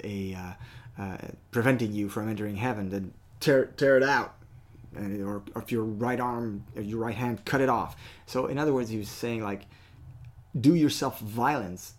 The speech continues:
in order to live a godly life. That's what Edwards was willing to do.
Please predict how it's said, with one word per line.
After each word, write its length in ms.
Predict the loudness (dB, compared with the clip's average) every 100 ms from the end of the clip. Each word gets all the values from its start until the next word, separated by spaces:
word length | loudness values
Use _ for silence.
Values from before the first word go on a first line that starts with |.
| -4
in 120 | -2
order 380 | 0 -2 -4 -10 _ -20 -16
to 340 | -8 -4 -4 -4 -10 -20 -20 -12
live 220 | -2 0 0
a 60 |
godly 320 | -4 -6 -8
life. 340 | -8 -8 -10 -20 -20 -20 -20 -12
That's 200 | -10 -8
what 140 | -6 -6
Edwards 480 | -8 -8 -10 -16 -18 -20 -14
was 180 | -10 -8
willing 220 | -6 -8
to 100 | -8
do. 240 | -8 -8